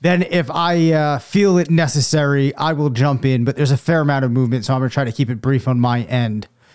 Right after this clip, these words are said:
The first name I wanna mention, uh, Derek Carr going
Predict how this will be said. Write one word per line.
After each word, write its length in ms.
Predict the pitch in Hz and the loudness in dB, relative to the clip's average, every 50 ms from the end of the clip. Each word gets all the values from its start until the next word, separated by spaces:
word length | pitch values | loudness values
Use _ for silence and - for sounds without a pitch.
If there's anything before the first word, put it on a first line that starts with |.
| _ _ _ _ _ _ _ _ _ _ _ _ - | _ _ _ _ _ _ _ _ _ _ _ _ 0
The 200 | 147 175 170 151 | 2 2 2 2
first 440 | - - - 196 214 226 - - - | 0 0 -2 0 0 0 0 0 0
name 480 | 180 185 185 185 160 131 110 98 110 - _ | 0 2 2 2 0 -2 -4 -6 -10 -14 _
I 100 | - 160 165 | -4 -2 0
wanna 260 | 170 170 175 170 156 | 2 2 2 2 2
mention, 440 | 151 151 156 147 151 127 110 107 104 - _ _ _ _ - | 2 0 0 -2 -2 -4 -6 -6 -10 -14 _ _ _ _ -4
uh, 280 | 151 147 143 139 135 | -2 0 0 -2 -2
Derek 580 | 131 135 110 - 165 185 226 226 - - - - | -4 -4 -2 0 2 2 2 0 -2 -4 -8 -2
Carr 520 | - 160 190 202 180 147 117 87 - - _ _ _ _ _ _ _ _ | 0 2 4 4 4 2 0 -4 -8 -14 _ _ _ _ _ _ _ _
going 560 | - 175 180 190 202 196 156 139 123 117 - | 2 2 4 4 4 2 2 2 0 -2 -4